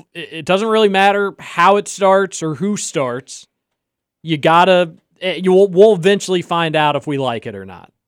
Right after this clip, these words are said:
And then generally between the two, there will be a twist.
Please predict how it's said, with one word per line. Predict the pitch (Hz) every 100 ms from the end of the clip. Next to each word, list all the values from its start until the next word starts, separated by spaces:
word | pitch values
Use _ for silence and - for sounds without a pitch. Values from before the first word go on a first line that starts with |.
| _ _ _ _ _ _ _ -
And | 160
then | 226 196
generally | 214 214 143
between | 147 147 151
the | 143
two, | 151 180
there | 156 165
will | 147
be | 170
a | 175
twist. | 220 208 - -